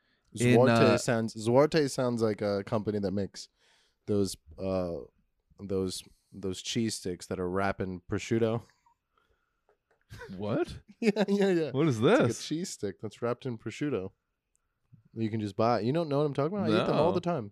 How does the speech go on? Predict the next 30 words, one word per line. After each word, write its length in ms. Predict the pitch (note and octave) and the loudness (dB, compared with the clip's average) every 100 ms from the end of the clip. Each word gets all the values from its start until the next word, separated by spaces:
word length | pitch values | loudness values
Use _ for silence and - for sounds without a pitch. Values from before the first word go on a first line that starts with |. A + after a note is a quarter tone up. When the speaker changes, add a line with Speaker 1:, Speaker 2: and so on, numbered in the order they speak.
| _ A2+ | _ -10
Speaker 1:
This 120 | A2+ | -2
sounds 260 | E3+ A2+ | 0 0
great. 440 | G2 G2+ C#3 A#3+ - _ - | 0 0 0 0 -4 _ -6
Speaker 2:
Yeah, 140 | A3 | -2
yeah, 140 | D4 C#4 | -2 -2
yeah. 140 | B3 | -2
They're 140 | E3+ | 0
like 160 | D3+ D3 | -2 -4
little 140 | D3+ C#3+ | -8 -8
snack 300 | C#3+ C3 - | -8 -8 -8
things. 360 | G2 G2 - _ _ _ _ _ _ _ _ _ _ _ _ A2+ | -10 -10 -18 _ _ _ _ _ _ _ _ _ _ _ _ 0
They're 160 | B2 | 6
Speaker 1:
Oh, 300 | E3 E3+ D#3+ | 8 10 8
Speaker 2:
amazing. 100 | F#2+ | 6
Speaker 1:
cheese 340 | F#2+ G3 G3 - | 0 -2 -2 -2
stick. 680 | - - - F3 F#3+ A#2+ G3+ | -6 -8 2 6 8 6 4
Speaker 2:
<clears throat> 400 | G#3 D#3+ D3+ D#3 | -2 -2 -6 -2
The 100 | E3+ | 0
fuck 220 | - F3+ | 2 2
do 120 | - | 2
you 40 | E3 | 0
think 140 | E3 | 0
I 20 | |
Speaker 1:
I 40 | A2+ | 0
Speaker 2:
said? 180 | D3 | 2
Speaker 1:
thought 60 | F#3+ | 4
you 100 | E3 | 6
said 180 | C#3+ A#2+ | 4 2
cheese 320 | - D#3 A#2 | 0 0 -2
steak. 680 | - - B2+ C#3 G2 - | -4 0 4 4 2 -4